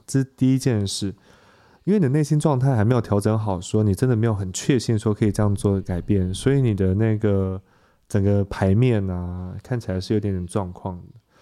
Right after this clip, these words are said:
你看你的，你想要做，你这个是逆位的钱币四。<clears throat> 你想要做一些事情吼，你想做这个塔罗正职，可是其实你的时间、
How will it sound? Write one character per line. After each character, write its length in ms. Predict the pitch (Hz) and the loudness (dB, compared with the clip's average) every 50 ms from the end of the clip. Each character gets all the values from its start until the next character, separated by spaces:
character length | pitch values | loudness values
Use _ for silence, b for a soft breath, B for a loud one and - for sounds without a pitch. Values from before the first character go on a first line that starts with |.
| b b b _ | b b b _
你 100 | - 107 | -8 -6
看 180 | 101 - 127 123 | -4 -2 0 2
你 120 | 117 110 98 | 2 2 2
的， 420 | 101 101 98 98 98 98 98 98 - | 2 2 2 2 2 2 0 -2 -2
你 100 | 110 117 | 0 0
想 200 | 120 - 123 107 | 0 2 2 2
要 160 | 110 127 135 131 | 2 2 0 -2
做， 520 | - - 165 151 131 113 104 98 95 92 - _ _ _ _ - | -2 -2 0 0 2 0 0 -4 -6 -10 -16 _ _ _ _ -12
你 100 | 98 90 | -12 -8
这 100 | - 120 | -6 -4
个 120 | 117 110 | -4 -4
是 120 | 104 - | -4 -4
逆 200 | 113 117 120 113 | -4 -4 -2 -2
位 200 | 107 107 113 104 | 0 0 0 -2
的 360 | 98 - 92 90 87 87 87 82 | -2 -4 -6 -6 -6 -8 -10 -12
钱 260 | - - 98 92 92 | -12 -10 -10 -10 -8
币 160 | 107 101 95 | -8 -8 -8
四。 380 | 90 - - - 95 90 87 90 _ _ _ _ _ _ _ _ _ _ | -10 -12 -16 -16 -16 -16 -16 -16 _ _ _ _ _ _ _ _ _ _
<clears throat> 840 | _ _ _ _ _ - 139 143 113 104 98 - - - _ _ _ | _ _ _ _ _ -4 -2 -2 -2 -2 -4 -8 -14 -20 _ _ _
你 100 | - 147 | -2 -2
想 220 | 170 - 131 110 110 | 0 0 0 0 0
要 80 | 123 | 0
做 180 | 123 - 131 123 | 0 0 0 0
一 60 | 123 | 0
些 160 | 120 123 120 | 0 0 -2
事 220 | 120 - - 120 107 | -2 -2 -4 -4 -4
情 280 | - - 92 90 87 | -6 -8 -14 -14 -14
吼， 280 | 87 90 101 90 87 92 - _ b b b b b b b b b b b | -14 -14 -14 -14 -14 -16 -20 _ b b b b b b b b b b b
你 100 | 123 127 | -2 -2
想 200 | 131 139 117 104 | 0 0 0 0
做 100 | 113 123 | 0 2
这 80 | 127 131 | 2 2
个 60 | 113 | 0
塔 120 | - - | 0 0
罗 160 | 98 98 98 | 0 2 2
正 240 | 95 - 120 107 101 | 2 2 0 0 0
职， 280 | 95 - - 92 95 92 | -2 -4 -2 -2 -2 -2
可 120 | - 104 | -2 -2
是 160 | 101 - 135 123 | -2 -2 -2 -2
其 120 | - 117 110 | -2 -2 -2
实 120 | 113 110 | 0 -2
你 100 | 104 98 | -2 -2
的 140 | 95 95 92 | -2 -2 -2
时 200 | - - - 98 | -4 -4 -4 -6
间、 680 | - - 113 107 107 107 107 107 107 107 107 107 107 | -4 -2 -2 0 0 0 0 -2 -2 -4 -4 -6 -10